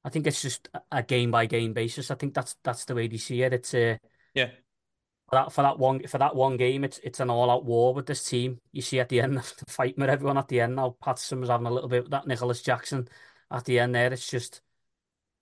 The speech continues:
Speaker 1: yeah, I think it's, it's an old cliche in football, but it's just about taking a game at a time. That's the way I see it anyway.
Speaker 2: Yeah, definitely. I mean, I think that's what it is, and that's what we've been waiting for, isn't it? Like, that sort of cohesion of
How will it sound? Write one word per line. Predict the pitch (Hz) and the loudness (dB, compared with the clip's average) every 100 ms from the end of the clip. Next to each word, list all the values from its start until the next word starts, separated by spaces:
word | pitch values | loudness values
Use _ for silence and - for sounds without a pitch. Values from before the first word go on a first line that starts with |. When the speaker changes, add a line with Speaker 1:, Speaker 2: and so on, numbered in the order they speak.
| _ | _
Speaker 1:
yeah, | 123 127 | -2 0
I | 135 | -2
think | 147 | -2
it's, | 143 - - - _ - | -4 -6 -14 -20 _ -12
it's | 143 160 | -2 2
an | 151 | 4
old | 156 | 4
cliche | 151 139 143 151 | 4 2 2 0
in | 147 | 0
football, | 135 - 143 135 | -4 -2 -2 -2
but | |
it's | 123 - | -4 -8
just | - 123 - _ - | -8 -8 -10 _ -8
about | 117 113 - | -2 0 0
taking | 120 110 113 127 _ - | -4 -4 -6 -8 _ -10
a | 127 | -6
game | 117 113 110 | -4 -4 -6
at | 113 | -8
a | 113 | -6
time. | 117 110 117 | -4 -4 -4
That's | 123 | -6
the | - | -4
way | 113 | -2
I | 110 | -2
see | 113 123 | -4 -4
it | 110 | -4
anyway. | 110 113 113 117 _ _ _ _ _ _ _ _ _ _ _ _ _ _ | -4 -6 -8 -12 _ _ _ _ _ _ _ _ _ _ _ _ _ _
Speaker 2:
Yeah, | 156 120 - | -6 -6 -6
definitely. | 120 147 139 135 - | -14 -10 -10 -10 -6
I | |
mean, | 139 127 120 117 _ _ - | -2 0 -2 -8 _ _ -4
I | |
think | 147 160 | -2 2
that's | 180 180 | 2 2
what | 131 | 2
it | 127 | 2
is, | 143 | 2
and | 175 | 2
that's | 175 | 2
what | 190 165 | 2 0
we've | 156 147 | -4 -2
been | |
waiting | 127 123 143 | -2 -2 -2
for, | 165 160 147 | 2 4 4
isn't | 147 | 0
it? | 165 | -2
Like, | 139 135 135 - - - _ | 0 -2 -2 -20 -20 -20 _
that | 135 123 - _ _ _ | 0 0 -8 _ _ _
sort | - 139 127 | -2 0 0
of | 135 | 0
cohesion | 131 127 131 131 131 147 | 2 0 2 0 2 4
of | 143 135 | 4 2